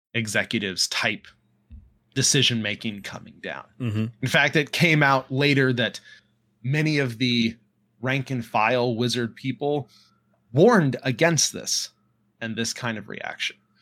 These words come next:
Speaker 1: because the O G L has built up an incredible amount of goodwill, uh,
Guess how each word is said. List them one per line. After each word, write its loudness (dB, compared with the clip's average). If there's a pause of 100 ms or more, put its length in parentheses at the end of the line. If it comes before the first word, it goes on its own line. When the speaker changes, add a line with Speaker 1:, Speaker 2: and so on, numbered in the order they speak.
(400)
Speaker 1:
because 0 (280)
the 2
O 8
G 6
L 4 (360)
has -2
built -2
up -4 (300)
an -6
incredible -2
amount -2
of -10
goodwill, -12 (800)
uh, -2